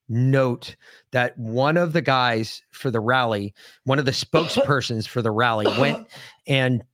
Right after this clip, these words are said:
Speaker 1: talked to, uh, uh, he looked like he was standing in front of the Lincoln Memorial in D C.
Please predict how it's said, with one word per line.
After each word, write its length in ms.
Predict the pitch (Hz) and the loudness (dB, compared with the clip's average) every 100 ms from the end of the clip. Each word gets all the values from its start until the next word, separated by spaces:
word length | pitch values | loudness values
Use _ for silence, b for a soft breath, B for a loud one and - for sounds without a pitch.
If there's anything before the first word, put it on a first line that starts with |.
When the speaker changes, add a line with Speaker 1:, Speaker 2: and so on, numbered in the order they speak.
| - | -10
Speaker 1:
talked 380 | - 165 - | -4 -2 -4
to, 440 | - 139 123 110 - _ | -4 0 0 0 -4 _
uh, 200 | 120 113 110 - | -4 -2 -4 -4
uh, 300 | 123 107 104 | -2 0 -2
he 300 | 117 123 - | -4 -10 -10
looked 220 | - 135 180 | -4 -2 0
like 100 | 160 | -2
he 100 | 110 | -4
was 100 | 101 | -4
standing 200 | - 113 | -2 -2
in 40 | |
front 140 | 104 120 | -2 -4
of 60 | |
the 80 | 101 | -4
Lincoln 360 | 98 120 117 104 | -2 -2 0 -2
Memorial 500 | 104 107 113 101 95 | -2 -2 -2 -2 -6
in 80 | 92 | -10
D 160 | 104 | -10
C. 280 | 95 104 95 | -8 -8 -10